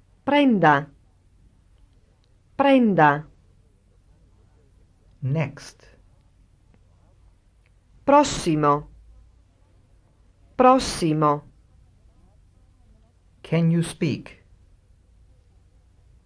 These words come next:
Speaker 1: Può parlare? Può parlare?
Speaker 2: To get off. Go down.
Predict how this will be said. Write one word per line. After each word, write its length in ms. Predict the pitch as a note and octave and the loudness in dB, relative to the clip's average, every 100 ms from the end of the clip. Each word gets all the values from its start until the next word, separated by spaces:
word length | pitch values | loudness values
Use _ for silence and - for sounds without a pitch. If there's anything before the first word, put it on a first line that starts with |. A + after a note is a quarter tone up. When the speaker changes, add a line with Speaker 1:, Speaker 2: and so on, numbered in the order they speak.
| _ _ _ _ _ _ _ _ - | _ _ _ _ _ _ _ _ -6
Speaker 1:
Può 220 | - B3+ | 2 4
parlare? 840 | B3 D#3 D3+ D3 C#3+ C#3+ F3+ C4 - _ _ _ _ _ _ _ _ _ _ _ _ _ _ _ _ _ _ _ _ | 4 0 2 0 0 0 0 -2 -8 _ _ _ _ _ _ _ _ _ _ _ _ _ _ _ _ _ _ _ _
Può 280 | B3 G#3 G#3 | 2 2 2
parlare? 840 | E3 D3 D3 C#3 C#3+ E3+ A#3 - _ _ _ _ _ _ _ _ _ _ _ _ _ _ _ _ _ _ _ _ _ _ _ _ _ _ - | -2 0 0 0 0 -2 -4 -8 _ _ _ _ _ _ _ _ _ _ _ _ _ _ _ _ _ _ _ _ _ _ _ _ _ _ -16
Speaker 2:
To 160 | - | -10
get 260 | C3+ D3 E3 | -4 0 2
off. 500 | D#3 G#2 - - _ _ _ | 2 0 -4 -20 _ _ _
Go 380 | G#2 G#2 A#2+ D3 | -10 0 2 2
down. 640 | B2 B2+ G2 E2+ D#2+ - | 2 0 0 -4 -10 -16